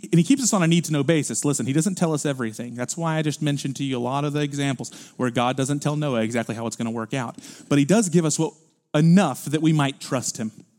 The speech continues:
God gives us glimpses of his beauty. He gives us glimpses of his trustworthiness.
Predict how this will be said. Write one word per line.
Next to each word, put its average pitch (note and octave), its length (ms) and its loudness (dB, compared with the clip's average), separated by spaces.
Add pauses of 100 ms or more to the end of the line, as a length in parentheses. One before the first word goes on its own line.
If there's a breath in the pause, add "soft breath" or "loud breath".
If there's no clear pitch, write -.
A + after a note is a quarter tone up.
(1120 loud breath)
God F3 260 4
gives E3 220 2
us E3 140 0
glimpses D3+ 560 4
of C3+ 100 0
his C3 160 -2
beauty. C3 320 2
He B2+ 80 -2
gives C3+ 160 2
us C#3 140 0
glimpses C3+ 520 0
of B2 140 -4
his A#2+ 140 -4
trustworthiness. A2+ 1000 -8